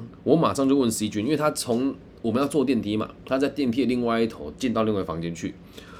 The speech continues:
我说：“你有看到他吗？那就是上次我跟你说在台北做音响那个人啊。”然后细菌说：“哦，哦，有想起来了啦，万大哥啦，他脾气就怪怪的啊，而且很不合群。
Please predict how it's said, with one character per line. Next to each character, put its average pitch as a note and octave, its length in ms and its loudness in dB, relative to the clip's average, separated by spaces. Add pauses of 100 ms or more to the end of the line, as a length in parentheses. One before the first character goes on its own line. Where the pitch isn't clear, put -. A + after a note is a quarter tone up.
(120)
我 C#3+ 60 -4
说 G3+ 100 6
：“你 A3+ 60 10
有 E3+ 80 6
看 G3 120 0
到 F#3+ 100 2
他 F3 140 0
吗？ E3+ 240 0 (640)
那 G#3 60 -4
就 A3 120 4
是 - 20 6
上 A3+ 180 4
次 G#3+ 100 4
我 F3 60 4
跟 G3+ 120 4
你 E3+ 40 2
说 G3+ 120 2
在 G#3 60 -2
台 F3+ 100 2
北 D#3+ 100 0
做 F3+ 160 0
音 F3+ 80 2
响 B2+ 180 0
那 D#3+ 80 4
个 C#3+ 100 4
人 F2 180 0
啊。” F2+ 140 -6 (680)
然 G#2 120 0
后 C#3 60 0
细 D3 140 -4
菌 D3+ 140 0
说 D3+ 240 2 (200)
：“哦， D3 80 -2 (520)
哦， D#3 340 2
有 C3 80 0
想 C#3 200 -2
起 D#3 140 0
来 A2 120 2
了 A#2 100 2
啦， G2+ 220 0
万 D#3 180 0
大 D3 220 -2
哥 D3 300 2
啦， A#2+ 440 -2 (200)
他 E3 120 -6
脾 E3 200 -4
气 E3 140 -6
就 F3 80 -4
怪 F3 240 -4
怪 D#3 260 -4
的 C#3 220 -2
啊， C3+ 120 -6
而 E3+ 100 4
且 E3 140 0
很 C#3 100 0
不 D#3 120 -2
合 D3+ 180 2
群。 F#2+ 420 -4